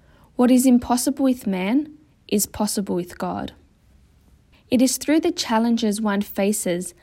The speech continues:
that there is an opportunity for faith to grow. We can look at various examples of Zacharias' life where he stuck by his faith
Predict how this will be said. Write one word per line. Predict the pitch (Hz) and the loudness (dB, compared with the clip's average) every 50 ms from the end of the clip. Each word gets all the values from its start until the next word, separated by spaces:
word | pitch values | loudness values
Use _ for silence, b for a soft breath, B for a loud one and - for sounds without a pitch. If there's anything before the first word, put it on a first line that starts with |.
| b b b b b - | b b b b b -2
that | 220 220 220 | -2 -2 0
there | - 226 220 220 | 2 2 2 2
is | 214 208 202 | 2 2 2
an | 220 202 - | 0 0 0
opportunity | - 208 - - 233 220 - - 214 196 196 190 180 214 196 | -2 -2 0 -2 -2 -2 -2 -2 0 0 0 0 0 -2 -4
for | - - 190 185 | -4 -6 -8 -10
faith | - - 202 - 185 - - | -8 -8 -10 -10 -10 -10 -12
to | - - 180 | -10 -8 -8
grow. | 180 - 196 101 - - 208 202 - _ - _ _ _ _ _ _ _ _ _ _ b b b b b b b b - | -6 -4 -4 -4 -4 -6 -8 -10 -14 _ -20 _ _ _ _ _ _ _ _ _ _ b b b b b b b b -2
We | 254 254 | -2 0
can | 254 311 277 | 4 4 6
look | 269 294 285 - | 6 4 4 0
at | 339 269 247 240 | -2 -2 -2 -2
various | - 214 214 214 214 - | -2 0 0 0 0 0
examples | 226 196 - - 214 214 247 269 - 240 196 190 196 | -2 -4 -2 -2 0 0 0 0 0 -2 -2 -4 -4
of | 190 190 190 | -4 -6 -4
Zacharias' | 190 196 185 185 - 196 196 180 190 180 185 - - 190 180 - | -4 -4 -4 -4 -6 -4 -4 -2 -2 -2 -2 -2 -2 -2 -4 -2
life | 196 190 175 180 190 - - - | -2 -2 -2 -2 -4 -8 -8 -4
where | 196 190 | -4 -4
he | 190 - 233 | -2 -2 -4
stuck | 220 - - - 226 226 - - _ | -4 -2 -2 -2 -4 -4 -6 -8 _
by | - 196 202 220 | -2 0 0 0
his | 226 214 202 180 - - | 0 -2 -4 -4 -4 -6
faith | - 175 - - - - | -8 -8 -8 -8 -8 -12